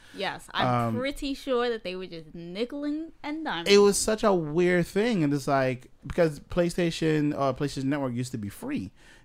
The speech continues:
Speaker 2: like, you didn't have to pay for it, and then they changed it to, to, you know, a sixty dollars a year thing, and, um, you could, I think you could change your name, but like I said, you have to pay. And I think right now they finally announced that you can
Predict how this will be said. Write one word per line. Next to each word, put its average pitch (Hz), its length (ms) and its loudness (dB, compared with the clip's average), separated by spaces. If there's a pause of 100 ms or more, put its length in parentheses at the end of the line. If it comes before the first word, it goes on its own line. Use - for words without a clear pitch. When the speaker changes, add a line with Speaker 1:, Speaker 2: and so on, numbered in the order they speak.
Speaker 2:
like, 135 160 0
you 131 80 0
didn't 139 180 2
have 143 160 2
to 135 80 -4
pay 131 200 -2
for 123 160 -4
it, 123 160 -2
and 117 200 -4
then 117 220 -2
they 117 100 -2
changed 123 440 -4
it 117 120 -6
to, 110 380 -8
to, 104 500 -8
you 110 80 -8
know, 92 420 -6
a 104 80 -10
sixty 120 300 -8
dollars 104 240 -4
a 107 60 -10
year 170 260 -2
thing, 156 500 -2 (480)
and, 117 460 -2
um, 101 680 -6 (720)
you 120 180 -4
could, 117 640 -2 (160)
I 113 100 -8
think 196 320 -4
you 135 80 -6
could 113 180 -6
change 110 280 -4
your 110 80 -4
name, 104 260 -4
but 123 320 -6
like 110 140 -6
I 110 40 -6
said, 107 180 -10
you 110 40 -6
have 95 100 -6
to - 40 -14
pay. 120 440 -6 (380)
And 127 80 0
I 120 60 0
think 135 180 -4
right 127 160 0
now 123 180 0
they 117 160 0
finally 123 360 -2
announced 113 340 -4
that 107 280 -4
you 110 240 -4
can 101 600 -4